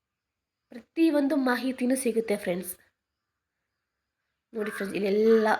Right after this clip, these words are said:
ಸ್ಟಾಲ್‌ಗಳು ಎಲ್ಲ ಕಡೆಯಿಂದನೂ ಬಂದು ತುಂಬ ಜನ ಎಲ್ಲೆಲ್ಲೋ ಬಂದು ಸ್ಟಾಲ್‌ಗಳನ್ನ ಹಾಕಿರ್ತಾರೆ. ಆ ಒಂದು ಸ್ಟಾಲ್‌ಗಳನ್ನ ಈ ಒಂದು ಪರ್ಟಿಕ್ಯುಲರ್ ಏರಿಯಾದಲ್ಲಿ ಹಾಕಿರ್ತಾರೆ.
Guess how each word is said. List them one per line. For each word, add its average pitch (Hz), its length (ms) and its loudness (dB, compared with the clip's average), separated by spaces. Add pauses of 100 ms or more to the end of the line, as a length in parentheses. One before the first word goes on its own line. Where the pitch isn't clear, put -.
(920)
ಸ್ಟಾಲ್‌ಗಳು 208 680 0 (1700)
ಎಲ್ಲ 214 240 -2 (100)
ಕಡೆಯಿಂದನೂ 233 560 0
ಬಂದು 214 380 -2 (600)
ತುಂಬ 233 240 -6 (140)
ಜನ 233 220 -4 (120)
ಎಲ್ಲೆಲ್ಲೋ 226 400 -2
ಬಂದು 233 280 -4
ಸ್ಟಾಲ್‌ಗಳನ್ನ 220 520 -4
ಹಾಕಿರ್ತಾರೆ. 208 640 -6 (880)
ಆ 220 220 -4
ಒಂದು 220 420 -2
ಸ್ಟಾಲ್‌ಗಳನ್ನ 208 600 -2
ಈ 226 200 -2
ಒಂದು 226 240 -2
ಪರ್ಟಿಕ್ಯುಲರ್ 233 580 -2
ಏರಿಯಾದಲ್ಲಿ 214 500 0
ಹಾಕಿರ್ತಾರೆ. 190 600 -6